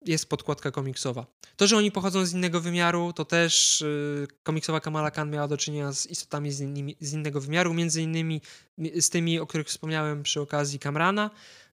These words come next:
To ta pseudoplaneta, czy tam inny wymiar, właśnie nie pamiętam, co to było. Została tam przetransportowana przez tego króla, żeby mu pomóc. Plus w jej na-,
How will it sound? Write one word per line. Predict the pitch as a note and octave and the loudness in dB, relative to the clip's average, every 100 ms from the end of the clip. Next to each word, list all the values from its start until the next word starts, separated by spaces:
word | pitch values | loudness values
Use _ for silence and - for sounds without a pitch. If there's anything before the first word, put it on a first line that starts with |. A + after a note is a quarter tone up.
| _ F#3 | _ -8
To | D3 | -4
ta | D3 | -2
pseudoplaneta, | C#3+ - D#3 D3 D3+ D3 E3+ G3 F3+ | -2 0 2 2 0 0 0 2 0
czy | - D3 | -2 -6
tam | C#3+ C#3+ | -4 -4
inny | D3 D3 | -4 -4
wymiar, | D3+ D3+ | -2 -2
właśnie | D3+ D3+ | -2 -4
nie | E3 | -2
pamiętam, | E3 C#3 B2+ | -2 -2 -4
co | |
to | - | -8
było. | B2+ C3 C3 - - - | -8 -6 -8 -12 -20 -16
Została | - - C#3+ | -6 -2 0
tam | D3 | -2
przetransportowana | C#3+ D3 D3+ - D3 - D3 D3+ C#3+ C#3 | -4 -4 -4 -2 -4 -2 -4 -4 -6 -8
przez | - C#3 | -10 -10
tego | C#3 C3+ | -6 -8
króla, | - F#3+ F#3+ | -2 2 2
żeby | E3+ D#3+ | 2 -2
mu | D#3+ | -4
pomóc. | D#3 E3+ F3+ - - - - - - | -2 -2 -2 -6 -10 -18 -18 -18 -4
Plus | B3 C4 - - | 0 4 4 4
w | F#3 F3+ | -2 -4
jej | G#3+ A#3 | -2 0
na-, | A#3 | 0